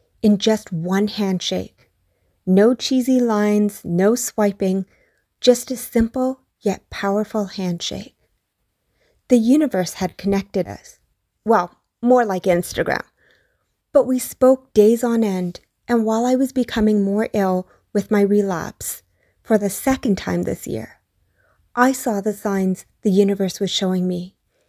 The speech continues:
And this time, I was smarter, wiser. I even checked in with myself. I realized the lessons that needed to be learned.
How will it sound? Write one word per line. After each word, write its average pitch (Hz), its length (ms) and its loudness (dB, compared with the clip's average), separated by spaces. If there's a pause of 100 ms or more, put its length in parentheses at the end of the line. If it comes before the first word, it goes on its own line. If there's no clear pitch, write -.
(140)
And 196 200 2
this 311 260 0
time, 302 320 0 (400)
I 208 120 2
was 202 200 2
smarter, 208 680 0 (420)
wiser. 214 680 2 (920)
I 269 120 4
even 311 240 2
checked - 460 -4
in 254 180 4
with 233 220 -2
myself. - 640 -10 (600)
I 220 60 -2
realized 220 800 2
the 208 100 -2
lessons 196 480 -2
that 185 160 -4
needed 185 340 -2
to - 80 -14
be 175 180 2
learned. 170 460 -4